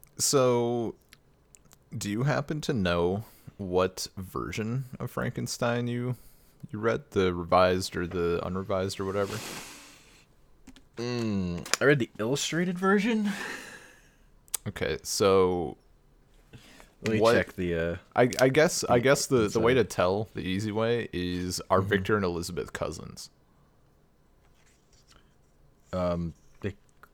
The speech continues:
Speaker 2: I mean, they call each other cousin.
Speaker 1: Okay, did they
Speaker 2: But
Speaker 1: meet?
Speaker 2: they are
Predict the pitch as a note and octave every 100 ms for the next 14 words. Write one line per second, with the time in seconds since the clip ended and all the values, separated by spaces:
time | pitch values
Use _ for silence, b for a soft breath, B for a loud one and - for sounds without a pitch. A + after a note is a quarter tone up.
0 | _ - G#2+ A2 G2+ - F#2+ F2+ - D#2
1 | D2 F2 D2+ E2 E2 - _ _ _ _
2 | _ _ _ _ G#2 G2+ E2+ F2 F#2+ G2
3 | F#2 G2+ F2+ E2 D2 C#2+ D2